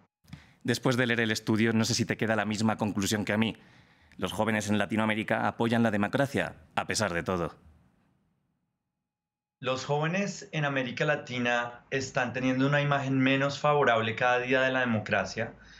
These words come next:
Speaker 2: pero no es porque no apoyen la democracia. Sí apoyan la democracia, pero su frustración es con los partidos políticos,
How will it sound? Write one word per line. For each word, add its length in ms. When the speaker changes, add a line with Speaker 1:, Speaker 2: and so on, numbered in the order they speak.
Speaker 2:
pero 240
no 320
es 160
porque 300
no 260
apoyen 400
la 120
democracia. 680
Sí 320
apoyan 400
la 140
democracia, 760
pero 360
su 160
frustración 920
es 180
con 220
los 180
partidos 600
políticos, 840